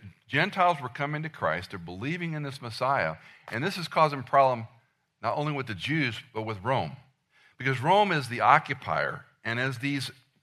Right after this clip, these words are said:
provinces we're gonna read in a second are being impacted by this hostility, what do you do if you're the government? You wanna keep order.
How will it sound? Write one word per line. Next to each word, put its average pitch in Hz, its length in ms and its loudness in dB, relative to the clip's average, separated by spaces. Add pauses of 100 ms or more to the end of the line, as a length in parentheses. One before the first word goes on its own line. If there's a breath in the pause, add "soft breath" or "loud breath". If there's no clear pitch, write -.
(100)
provinces 170 520 6
we're 117 80 -12
gonna 107 180 -4
read 147 200 -2
in 107 60 -6
a 95 40 -4
second 110 380 -4 (240 loud breath)
are 117 140 2
being 120 240 -2
impacted 117 800 -4
by 110 200 4
this 101 240 -4
hostility, 120 800 0 (500 loud breath)
what 226 120 4
do 262 40 0
you 233 80 -2
do 240 120 0
if 233 120 -4
you're 214 100 -4
the 190 80 -6
government? 196 400 -2 (1900)
You 143 80 -2
wanna 175 140 0
keep 180 340 -8
order. 175 400 4